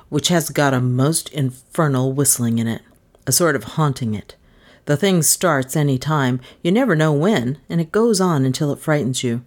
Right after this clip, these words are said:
All the servants have gone, as you know. It's not ordinary whistling, and it isn't the wind. Wait till you hear it." "We're all carrying guns,"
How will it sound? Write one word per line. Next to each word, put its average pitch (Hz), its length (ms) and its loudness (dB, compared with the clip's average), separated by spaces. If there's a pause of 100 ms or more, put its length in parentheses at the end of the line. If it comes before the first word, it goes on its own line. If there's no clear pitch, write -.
(500)
All 135 160 -4
the 135 120 0
servants 135 520 0
have 123 160 -4
gone, 135 320 0
as 113 160 -4
you 123 80 -2
know. 123 380 -2 (440)
It's - 220 -6
not 180 400 2
ordinary 139 560 -2
whistling, 120 580 -4 (280)
and 143 140 0
it 156 120 2
isn't 226 280 2
the 135 80 -2
wind. 131 420 -2 (240)
Wait 190 180 -2
till 151 140 -2
you 135 200 0
hear 131 240 -2
it." 123 180 -6 (840)
"We're 233 160 2
all 330 160 2
carrying 277 560 0
guns," 190 680 0